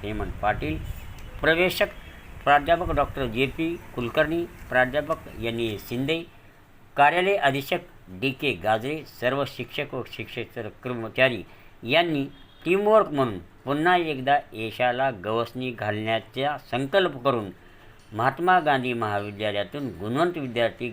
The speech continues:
घडवण्याच्या प्रयत्नाला सुरुवात केली आहे. आपण सर्वांनी व ज्यांना कमी मार्क आहेत किंवा आपली गुणवत्ता यादीमध्ये थोडीशी घसरण आहे, अशा विद्यार्थ्यांनी या महाविद्यालयातील प्रवेशाच्या सुवर्णसंधीचा फायदा घेऊन,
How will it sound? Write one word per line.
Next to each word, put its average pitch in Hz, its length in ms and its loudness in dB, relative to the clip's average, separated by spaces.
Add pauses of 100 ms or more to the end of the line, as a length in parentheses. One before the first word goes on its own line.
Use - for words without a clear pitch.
घडवण्याच्या 113 760 -2 (200)
प्रयत्नाला 120 540 0
सुरुवात 107 400 2 (160)
केली 98 220 -6
आहे. 90 260 -2 (420)
आपण 123 340 2
सर्वांनी 143 600 4 (520)
व 170 120 6
ज्यांना 165 540 6 (580)
कमी 208 260 6
मार्क 160 360 4
आहेत 110 320 2 (160)
किंवा 151 400 4
आपली 156 440 2
गुणवत्ता 139 500 4
यादीमध्ये 127 800 4
थोडीशी 135 560 4 (240)
घसरण 185 540 4 (100)
आहे, 120 300 2 (100)
अशा 107 280 4
विद्यार्थ्यांनी 117 800 2 (500)
या 147 200 4
महाविद्यालयातील 110 960 0
प्रवेशाच्या 127 840 2
सुवर्णसंधीचा 120 960 0
फायदा 117 420 2
घेऊन, 120 340 4